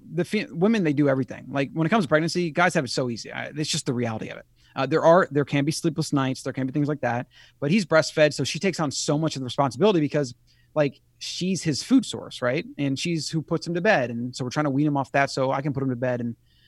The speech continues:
you know, you have to find the right partner. That's the tip I would, I would give. But when you are truly in control of your time, and I've built my life, you know, I read F-,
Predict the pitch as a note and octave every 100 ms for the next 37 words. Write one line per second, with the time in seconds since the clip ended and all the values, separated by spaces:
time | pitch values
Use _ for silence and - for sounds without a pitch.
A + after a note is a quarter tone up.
0 | _ _ D3+ B2+ B2+ F#3+ E3+ F3+ D3 C3
1 | - B2+ A2 D3 - D3+ C#3 C#3 C3 B2
2 | - - - C3+ C3 A#2 C3+ B2 A2 D3+
3 | - _ _ _ D3 E3 F#3 F3+ - -
4 | F#3+ G#3 G#3 G3+ G3 - _ _ - E3+
5 | F3+ D#3 E3 D3 D3+ C3 C#3 F3+ F#3+ _
6 | _ _ _ _ _ D3 C#3+ C#3+ C3+ -
7 | D3+ C#3 - - D#3+ D#3 D3+ C#3+ D3 -
8 | C#3 C3 C#3 C3 - -